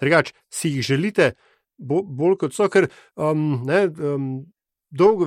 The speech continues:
veliko pomladi nazaj je samostojni novinar kot posebna poslovna, davčna, kakorkoli kategorija obstajal in je imel tudi poseben davčen status, ne. Potem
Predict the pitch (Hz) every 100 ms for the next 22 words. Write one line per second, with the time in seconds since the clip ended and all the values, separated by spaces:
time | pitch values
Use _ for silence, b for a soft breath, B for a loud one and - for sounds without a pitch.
0 | 143 131 202 220 - 185 156 156 180 165
1 | 127 131 214 208 143 139 185 185 - 147
2 | 135 - 208 190 165 131 135 190 180 -
3 | - 131 - 170 156 135 101 _ 139 -
4 | 160 170 175 151 127 139 151 - 151 -
5 | 135 156 - 160 156 156 147 127 143 165
6 | 147 120 - 135 110 87 - B B -
7 | 131 135 147 - 135 139 139 123 110 110
8 | 131 - 113 - - 123 123 143 185